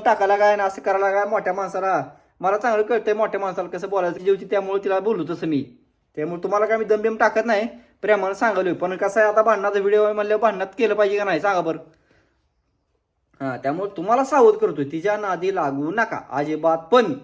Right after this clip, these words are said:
की डायरेक्ट तिथनं बहीण उचलणार आहे आणि इकडे घरी आणून ठेवणार आहे. बसा मग थापत बसा एकटेच भाकरी, माय लेकरं, मला काय सांगू नका. आले मग आठ पंधरा दिवस तिकडे माघारी पाठवणार नाही जरा सुद्धा. मग म्हणताल, "बरोबर लगा, वर्ग त्या ब-, मेहुणी साडी घेतली, माझ्या संसारात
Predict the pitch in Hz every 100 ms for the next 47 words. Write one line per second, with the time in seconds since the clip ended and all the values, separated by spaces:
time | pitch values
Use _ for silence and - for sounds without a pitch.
0 | - 143 131 - _ _ _ 175 180 220
1 | 208 226 247 240 240 226 233 226 233 226
2 | 220 233 233 220 202 208 208 202 190 220
3 | 180 143 117 151 180 220 220 220 214 214
4 | 202 202 208 208 185 190 196 160 135 -
5 | _ 165 185 196 190 139 117 156 180 190
6 | 240 196 185 160 117 - _ _ _ -
7 | 175 202 220 220 220 214 220 233 214 214
8 | 226 214 233 190 196 247 196 196 196 185
9 | 165 180 175 170 156 - _ _ - _
10 | _ _ - - 180 214 214 208 185 196
11 | 202 214 208 190 196 196 185 196 190 196
12 | 196 202 180 185 214 185 180 185 185 180
13 | 175 190 190 170 196 180